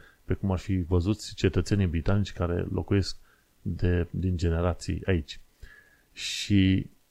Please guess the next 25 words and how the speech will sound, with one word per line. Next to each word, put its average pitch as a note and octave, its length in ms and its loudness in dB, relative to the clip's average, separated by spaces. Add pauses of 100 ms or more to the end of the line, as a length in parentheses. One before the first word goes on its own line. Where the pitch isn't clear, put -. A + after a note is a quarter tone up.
(240)
este G2+ 680 4
foarte - 200 2
interesantă E2 480 -2
chestia E2+ 340 -8
asta, F2 220 -10
știi? G2+ 260 -2 (640)
Ideea F#2 380 4
este G2 420 4
că F2+ 200 2 (280)
<laughs> - 1300 -2
până, A#2 380 6
până C3 380 4 (340)
prin G#2 300 4
două, G#2 320 6
prin G#2 200 2
anii F#2+ 220 2
două E2+ 260 2
mii, F#2+ 180 0
ceva F2 220 -2
de D#2+ 100 -2
genul F2+ 280 0
ăsta, G2 200 -2
Home G#2 220 2
Office G2+ 360 0
nu F2 440 2